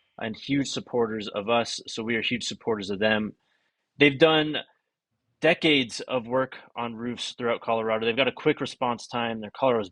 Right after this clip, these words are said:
best estimators and contractors. You can get a free no obligation roof and property inspection and a free in-depth photo report on all inspections. So shout out to those guys. If you're looking for a new roof over your home or business, be sure to check out Red Hawk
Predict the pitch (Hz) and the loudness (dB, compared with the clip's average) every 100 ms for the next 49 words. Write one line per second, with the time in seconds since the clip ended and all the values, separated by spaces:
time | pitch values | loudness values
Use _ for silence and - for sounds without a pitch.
0 | - 123 - - 110 - 110 104 98 95 | 2 2 2 -2 -4 -4 -6 -6 -6 -10
1 | 104 - 107 98 113 104 - 101 101 - | -10 -4 -4 -2 -2 -2 -2 -6 -6 -8
2 | - _ _ - 143 151 139 - 143 127 | -12 _ _ 0 4 6 4 4 4 6
3 | 123 107 120 117 120 - 110 117 113 101 | 6 6 6 4 0 0 -4 -6 -6 -2
4 | 117 110 113 107 - 110 - 110 107 - | 0 0 -4 -8 -4 -4 -2 -6 -6 -4
5 | 127 127 - 127 110 113 - - 113 107 | -2 -2 -2 -2 4 2 2 0 0 2
6 | 104 - 110 - - 110 - - 120 123 | -2 0 -2 0 -2 -2 -2 4 6 6
7 | 110 - 107 101 - 104 101 - - _ | 2 -6 -6 -6 -6 -10 -12 -16 -16 _
8 | _ _ _ _ _ _ _ - - 143 | _ _ _ _ _ _ _ -8 2 6
9 | 135 131 131 120 107 123 113 104 123 127 | 8 6 2 -2 2 2 2 0 -4 -4
10 | 131 143 127 120 120 117 - 107 104 120 | -2 0 0 2 0 -2 -4 -6 -4 -2
11 | 117 98 107 110 - 117 131 117 - 110 | -2 -2 -2 -4 -4 -2 0 2 0 0
12 | 104 101 117 - 113 | 0 4 2 4 2